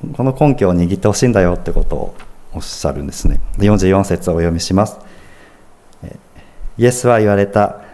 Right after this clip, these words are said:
え、私がまだあなた方と一緒にいた頃、あなた方に話した言葉はこうです。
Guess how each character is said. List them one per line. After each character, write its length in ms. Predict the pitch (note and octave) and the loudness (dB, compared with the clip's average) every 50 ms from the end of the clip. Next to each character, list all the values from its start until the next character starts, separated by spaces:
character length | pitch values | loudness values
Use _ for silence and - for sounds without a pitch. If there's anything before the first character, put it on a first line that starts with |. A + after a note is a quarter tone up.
| - - - - - - - - - - _ _ - | -20 -20 -20 -20 -20 -20 -20 -20 -20 -20 _ _ -4
え、 120 | G#2+ G#2 | 0 0
私 400 | F#2+ G2 - B2 B2 - - C3 | 2 2 2 0 0 0 -2 0
が 320 | C3+ C#3 C#3 C3+ - - - | 2 2 2 2 0 -2 0
ま 120 | C#3 C3+ C3+ | 0 2 4
だ 100 | B2+ A#2+ | 4 4
あ 40 | |
な 100 | A#2 A#2+ | 2 2
た 140 | A#2 C3+ B2+ | 2 2 2
方 200 | B2+ C#3 - B2+ | 2 2 2 0
と 460 | B2 - B2+ B2 B2 B2 - - - - - - - _ _ _ - | 0 2 2 2 2 2 0 -4 -8 -18 -20 -20 -20 _ _ _ -6
一 100 | A#2 - | -4 -2
緒 160 | - C3+ C3+ | 2 2 4
に 100 | C#3+ C#3+ | 4 2
い 20 | |
た 140 | C#3 D3+ D3 | 2 0 0
頃、 480 | D3+ D#3+ D3+ B2+ G#2+ C#2+ - - - - - - - - - - - - - - | 2 2 2 2 2 0 -2 -8 -18 -20 -20 -20 -20 -20 -20 -20 -20 -12 -4 0
あ 80 | G#2+ | 0
な 80 | A2+ A#2 | 2 2
た 100 | B2 B2+ | 2 2
方 240 | B2 C3+ B2+ B2+ A#2 | 2 2 2 2 2
に 100 | A#2 G#2+ | 0 0
話 340 | - A2 A2+ A#2+ A#2+ A#2+ | 0 0 2 2 0 -2
し 100 | - - | -4 -2
た 400 | - A#2+ A#2+ A#2+ A#2+ - - - - | 0 2 4 4 2 0 -2 -8 -6
言 240 | - A2 - A#2+ A#2 | -4 0 0 0 2
葉 160 | C3 C#3+ C#3 | 2 2 2
は 220 | C3 A#2+ A2+ G#2+ | 2 2 0 0
こ 220 | - - - A2 G#2+ | -2 -4 -2 -2 0
う 40 | |
で 120 | G2 G2 F#2+ | 0 0 -2
す。 280 | F#2 - - - - | -4 -8 -16 -20 -20